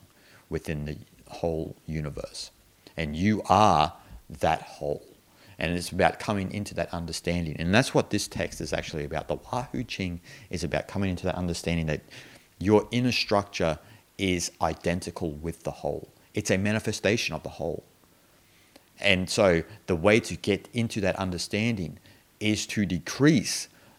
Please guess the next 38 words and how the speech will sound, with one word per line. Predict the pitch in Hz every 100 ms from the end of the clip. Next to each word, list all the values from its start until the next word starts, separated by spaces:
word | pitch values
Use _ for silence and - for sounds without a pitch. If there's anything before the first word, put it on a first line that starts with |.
| -
the | 87 107
fundamental | - 113 104 98 82
blockage | 73 87 98 - 82
of | 78
that | 78 78
understanding, | 78 80 - 78 76
which | 80
is | 78 -
the | 78 87
ego, | 85 - - - - -
to | -
downregulate | - 101 98 92 101 110 107 87 85
this | 87
sense | - 85 85
of | - - -
I, | 87 80 - - -
so | - 107
you | 113 107
come | 104 107 104
into | 107 101 -
contact | - - 123 127 80 -
with | 82 78
the | 67
Tao. | - - - - - - -
You | - 92
let | 104 -
go | 110 110
of | 90
the | 80
banks | - 92 101 -
of | 82
the | 92
river | 82 82 92
and | 87
stop | - 98 -
fighting | - 98 101
the | 87
current | - - 113 110 73